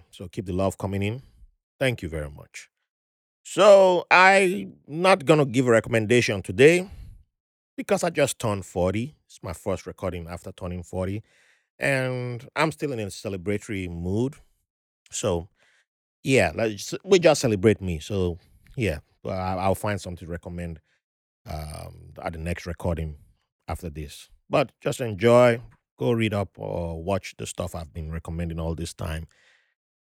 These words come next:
Enjoy. But, um, by the end of this episode, you'll definitely have some wonderful stuff when you meet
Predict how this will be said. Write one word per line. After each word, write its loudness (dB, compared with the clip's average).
Enjoy. -6
But, 4
um, 4
by 4
the 2
end 0
of 0
this 2
episode, 0
you'll 0
definitely 0
have 2
some -6
wonderful -2
stuff -6
when -8
you -8
meet -8